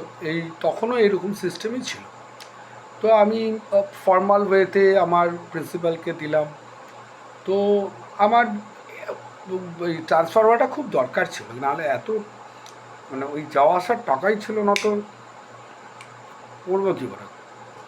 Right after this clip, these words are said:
তো কী করি, বিকাশ ভবনে ছুটলাম। পরীক্ষার পর এক মাস ছুটি থাকে। তো এখান থেকে কী করতাম, ধর্মতলা, এবং ধর্মতলা থেকে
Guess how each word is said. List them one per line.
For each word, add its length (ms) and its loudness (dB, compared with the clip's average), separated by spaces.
তো 120 -10
কী 100 -8
করি, 300 2
বিকাশ 300 2
ভবনে 300 -4
ছুটলাম। 380 -12
পরীক্ষার 440 -2
পর 140 -2
এক 220 0
মাস 220 -10
ছুটি 220 -12
থাকে। 260 -8
তো 100 -4
এখান 240 -4
থেকে 260 -2
কী 180 -10
করতাম, 520 0
ধর্মতলা, 520 2
এবং 200 0
ধর্মতলা 560 -2
থেকে 320 0